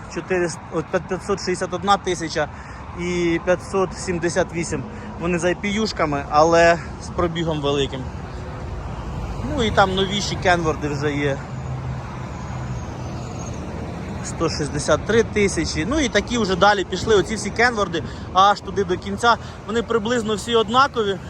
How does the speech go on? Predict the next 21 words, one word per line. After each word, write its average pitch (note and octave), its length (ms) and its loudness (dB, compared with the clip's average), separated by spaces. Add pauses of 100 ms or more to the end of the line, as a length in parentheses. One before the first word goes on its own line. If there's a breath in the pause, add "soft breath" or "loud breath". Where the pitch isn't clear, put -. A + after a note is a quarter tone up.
(220 loud breath)
у F#3+ 80 -4
них A3 240 -2
приблизно G#3 500 -2
у G3 80 0
всіх F#3+ 500 -4
чотириста G#3 560 0
п'ятдесят F#3+ 580 2 (100)
тисяч. G3 400 -4 (800 loud breath)
І F#3 60 -8
їх G3+ 220 -4
дуже F3 220 -4
багато D#3+ 460 0
в B2 60 -8
нас. B2 220 -6
Вони F3 220 -4
всі F3 160 -8
з E3 60 -4
ай F3+ 100 2
пі G3+ 160 -8
юшками, E3 680 -2 (920)
тому D#3+ 420 -4